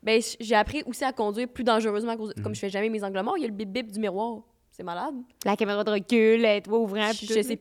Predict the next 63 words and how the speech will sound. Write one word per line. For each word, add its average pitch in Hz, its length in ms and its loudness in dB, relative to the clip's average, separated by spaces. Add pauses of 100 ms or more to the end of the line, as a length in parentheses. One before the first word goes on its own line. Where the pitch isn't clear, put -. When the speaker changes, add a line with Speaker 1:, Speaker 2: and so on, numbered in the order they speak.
(160)
Speaker 1:
peut-être 247 160 -2
plus 262 140 -14
conduire 226 420 -2
avec 208 240 -6
un 285 60 6
<laughs> - 20 4
char - 360 6
normal, 277 540 4
là, 247 100 2
finalement, 233 540 -4
là. 226 160 -4 (600)
Speaker 2:
Tu - 60 -6
sais, 127 80 2
moi, 135 120 6
je 135 60 4
Speaker 1:
Mais - 60 0
Speaker 2:
bois 123 80 6
du 104 120 0
vin 123 140 6
nature, 127 400 2
là, 113 160 2
puis 104 180 -4
c'est 92 160 -4
fun 165 160 -4
parce 104 120 -4
que - 20 -12
ça - 80 -8
coûte 107 140 -8
moins 107 100 -4
cher 123 160 -4
que 120 60 -6
des 101 100 -8
grands 95 320 -6
vins, 123 160 -4
des 107 100 -6
fois, - 180 -6
mais, 101 200 -4 (880)
tu - 80 -8
sais, 123 40 0
j'ai 98 120 -4
beaucoup 127 320 -2
de 127 40 2
misère 110 580 0
à 82 80 -10
retourner 107 600 -4
avec 95 240 -4
la 90 100 -6
piquette 110 380 -4
du 98 140 -12
dépanneur, 110 580 -4
là. 101 80 -8
Je 104 60 -6
suis - 80 -18
plus - 200 -18
Speaker 1:
Oui. - 80 -14
Speaker 2:
capable 131 360 4
d'aller 110 160 4
là, 127 120 2
j'ai 104 120 0
mal 110 160 0
à 113 60 2
la 107 60 0
tête, 131 220 -4